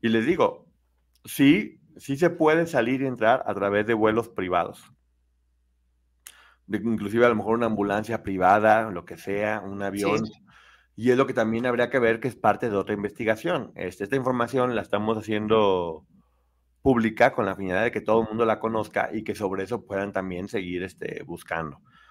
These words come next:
Speaker 1: Cualquier información que está dando, lo que dijo,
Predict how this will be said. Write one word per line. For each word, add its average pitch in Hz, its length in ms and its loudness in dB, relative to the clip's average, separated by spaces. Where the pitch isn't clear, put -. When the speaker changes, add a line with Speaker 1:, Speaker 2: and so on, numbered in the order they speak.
Speaker 1:
Cualquier 98 360 4
información 113 480 0
que 120 80 -8
está 113 180 2
dando, 104 300 2
lo 107 140 0
que 98 120 -4
dijo, 98 800 0